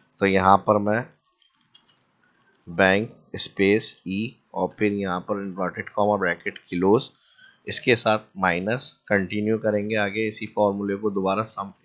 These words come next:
ifs, इस दफ़ा हम select करेंगे first debit,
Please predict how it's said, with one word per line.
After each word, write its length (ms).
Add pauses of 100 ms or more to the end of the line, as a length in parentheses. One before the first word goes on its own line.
(120)
ifs, 200 (1160)
इस 180
दफ़ा 240
हम 120
select 320
करेंगे 280
first 440
debit, 400